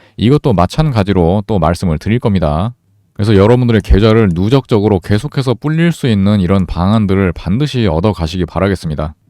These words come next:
그래서 기본적으로 오늘 여러분들한테 현재 상황 어떤지 지금 간단하게 말씀을 드렸었고, 자, 그다음에 어떠한 뉴스와 호재가 있는지, 자, 결국에는 올라가기 위해서는 이런 모멘텀이 필요하다.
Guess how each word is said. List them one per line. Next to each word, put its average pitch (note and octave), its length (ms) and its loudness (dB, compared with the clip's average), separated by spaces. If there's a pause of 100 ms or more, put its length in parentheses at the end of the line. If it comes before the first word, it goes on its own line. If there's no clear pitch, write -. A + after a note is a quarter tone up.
(180)
그래서 C3+ 200 0
기본적으로 D3 560 2
오늘 A2+ 300 4
여러분들한테 G2+ 680 2
현재 C#3 300 0
상황 A#2+ 400 0
어떤지 F2 640 0
지금 E2+ 380 -2
간단하게 A#2 640 0
말씀을 E2+ 420 0
드렸었고, G#2+ 640 -2
자, D#2 140 -2
그다음에 F2 340 0
어떠한 A#2+ 540 0
뉴스와 G#2 420 0
호재가 D#3 380 0
있는지, E2 420 -2
자, D#2+ 160 -6
결국에는 G2 600 0 (340)
올라가기 A#2 720 2
위해서는 G#2+ 340 2
이런 F#2 260 2
모멘텀이 A#2 560 0
필요하다. A2 500 -2